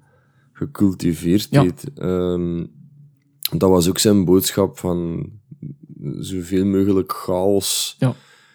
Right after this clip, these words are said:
Speaker 1: in de nummers en in de optredens te steken en
Speaker 2: Ja.
Speaker 1: in het imago eigenlijk
Speaker 2: Ja.
Speaker 1: ook. Dus op dat vlak is dat ook weer wat gecultiveerd. En misschien zelfs, ja, dat is, dat is gefaked dan, hè, uiteindelijk. Ehm,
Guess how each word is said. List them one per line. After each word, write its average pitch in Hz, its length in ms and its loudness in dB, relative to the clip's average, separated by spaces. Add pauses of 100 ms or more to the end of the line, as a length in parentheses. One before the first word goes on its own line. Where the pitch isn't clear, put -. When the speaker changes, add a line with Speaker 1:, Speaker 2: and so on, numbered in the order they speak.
(300)
Speaker 1:
in 98 180 -2
de 95 100 2
nummers 95 300 0
en 95 120 0
in 87 120 -2
de 85 80 0
optredens - 840 -2
te - 80 -6
steken 95 500 -4
en 92 80 -4
Speaker 2:
Ja. 90 80 0
Speaker 1:
in 90 60 0
het 82 100 -6
imago 101 600 2
eigenlijk 92 380 0
Speaker 2:
Ja. 95 60 -6
Speaker 1:
ook. - 80 -10 (440)
Dus 101 120 0
op 92 240 2
dat 107 180 4
vlak 127 540 0
is 104 140 -2
dat 98 200 0
ook 98 120 -6
weer 120 180 4
wat 117 140 4
gecultiveerd. 98 1120 -4 (480)
En 98 180 -4
misschien 98 360 0
zelfs, 92 760 0
ja, 90 220 -4
dat 98 120 0
is, 92 60 -4
dat 92 120 -2
is - 100 -4
gefaked 95 600 -4
dan, 95 180 -4
hè, 120 220 -6
uiteindelijk. 98 640 -6 (480)
Ehm, 92 1000 -2